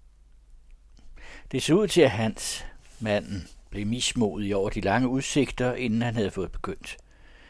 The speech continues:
Sikkert er det, at han slog sig til drik snart efter brylluppet. Den unge kone skal have været slem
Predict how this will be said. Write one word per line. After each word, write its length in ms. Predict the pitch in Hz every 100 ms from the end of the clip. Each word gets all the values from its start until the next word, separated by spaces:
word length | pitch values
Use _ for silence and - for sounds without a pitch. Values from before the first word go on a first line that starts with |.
| -
Sikkert 400 | - 135 135 131
er 140 | 107 110
det, 180 | 151 -
at 80 | 151
han 100 | 147
slog 300 | - 160 139
sig 140 | 139
til 160 | - 95
drik 380 | 117 143 - -
snart 380 | - 117 104 98
efter 260 | 104 - 120
brylluppet. 520 | 98 76 73 - - - - - - - - - - - - - -
Den 120 | 117
unge 180 | 123 151
kone 420 | - 143 135 170
skal 180 | 156 131
have 120 | 117
været 180 | 101 95 -
slem 300 | - - 139